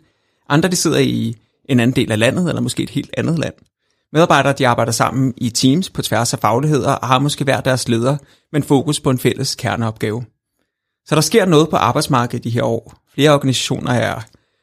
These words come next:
også begyndt at eksperimentere med sådan noget som fire dages arbejdsuge eller andre sådan alternative tilgang til det traditionelle, øh, otte til seksten job. Og det er noget af det, øh, som dagens tema handler om. For hvordan kan organisations-,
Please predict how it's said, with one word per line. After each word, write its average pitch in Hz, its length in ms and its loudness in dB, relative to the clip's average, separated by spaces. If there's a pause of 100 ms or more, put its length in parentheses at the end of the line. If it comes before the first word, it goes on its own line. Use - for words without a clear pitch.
(100)
også 117 180 0
begyndt 123 240 2
at 117 60 4
eksperimentere 117 520 -2
med 123 100 2
sådan 120 140 -2
noget 117 140 -2
som 117 140 -2
fire 120 200 0
dages 117 280 0
arbejdsuge 120 800 0
eller 117 120 -2
andre 120 300 -2
sådan 127 200 -2
alternative 147 560 0
tilgang 123 480 -2
til 135 100 -6
det 123 80 -4
traditionelle, 123 540 -2 (220)
øh, 120 220 2
otte 113 200 2
til - 100 -4
seksten 113 340 -2
job. 123 200 -4 (540)
Og - 140 -6
det 160 260 4
er 147 60 2
noget 127 220 4
af 143 60 0
det, 131 240 -4 (120)
øh, 120 220 0
som - 160 -8
dagens - 260 -6
tema 117 300 -4 (200)
handler 117 240 -8
om. 117 100 -10 (640)
For 143 60 -6
hvordan 139 220 2
kan 196 100 2
organisations-, 139 680 0